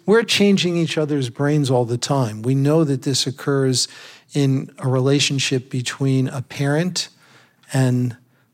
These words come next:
their offspring, uh, and it, it occurs in any kind of sustained interpersonal interaction.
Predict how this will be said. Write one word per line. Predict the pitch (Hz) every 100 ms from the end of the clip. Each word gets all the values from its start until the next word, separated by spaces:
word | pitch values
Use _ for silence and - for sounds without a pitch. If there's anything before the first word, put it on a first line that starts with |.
| _
their | - 123 -
offspring, | 127 127 - - 160 165 165 139 - - _ -
uh, | 139 143
and | 180 143
it, | 147 - 220
it | 156
occurs | 143 139 - 190 185 170
in | 160 -
any | 175 190 202
kind | 202 156 156
of | 135
sustained | - - 123 - - 147 151 143
interpersonal | - 147 - 135 139 127 - 127 139
interaction. | 123 - 117 117 113 - 104